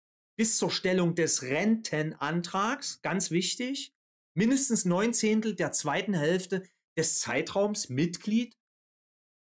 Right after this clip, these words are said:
in der gesetzlichen Krankenversicherung oder nach Paragraph zehn versichert waren. Paragraph zehn S G B sechs, äh, S G B fünf Versicherung ist die Familienversicherung.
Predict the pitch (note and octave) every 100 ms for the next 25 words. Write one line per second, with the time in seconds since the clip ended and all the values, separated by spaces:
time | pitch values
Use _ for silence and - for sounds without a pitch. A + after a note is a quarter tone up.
0 | F3+ E3+ C#3+ C#3+ D3 C3+ A#2+ A2+ C3 G3+
1 | G3 G3 G3+ F#3 - E3+ E3 F3 F#3+ E3+
2 | - C#3+ C#3 A2+ G#2+ - B2 B2 C#3+ F#3
3 | F3+ C#3 C3+ G#2+ G#2+ C#3+ C#3 B2 - -
4 | E3 F#3 G#3+ - _ _ - A2+ E3+ D3+
5 | A2+ F3 F3 - D3+ - D#3+ C#3+ C3 F#3+
6 | G#3+ F#3+ F#3 F3 F3 D#3+ - - F#3+ E3+
7 | G#2+ - - - - D#2